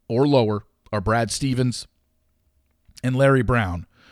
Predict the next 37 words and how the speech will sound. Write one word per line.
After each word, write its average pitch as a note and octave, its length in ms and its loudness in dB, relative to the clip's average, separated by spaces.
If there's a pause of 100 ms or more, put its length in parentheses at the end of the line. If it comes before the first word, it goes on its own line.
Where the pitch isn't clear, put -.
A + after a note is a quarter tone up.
(160)
Brad G2+ 220 -2
Stevens A#2 360 -2
with G#2 140 -2
Butler, A2 340 0
Larry A2 280 0
Brown, G#2+ 460 -2 (120)
I - 20 -20
can't A2+ 180 -6
remember G2 180 -2
which F#2 160 -8
teams G2 280 -2
it F#2+ 80 -4
was F2 180 -8
with. F2+ 360 -8 (840)
If B2 160 0
Michigan F3 340 2
State E3+ 260 0
reaches D#3 260 0
the D3 80 -2
Final D3+ 220 0
Four, C#3 340 0 (120)
Tom D#3 200 2
Izzo D#3+ 140 2
is C3+ 100 -4
gonna C#3+ 100 0
become C3+ 240 0
the B2+ 100 -2
only D3 220 -2
coach C#3+ 280 2
to B2 60 -10
take - 360 -2
two F#3 220 -2
teams B2 500 -4
seeded A#2 500 -4
seventh G3 540 4
or G2+ 100 -4
lower D#2 400 -8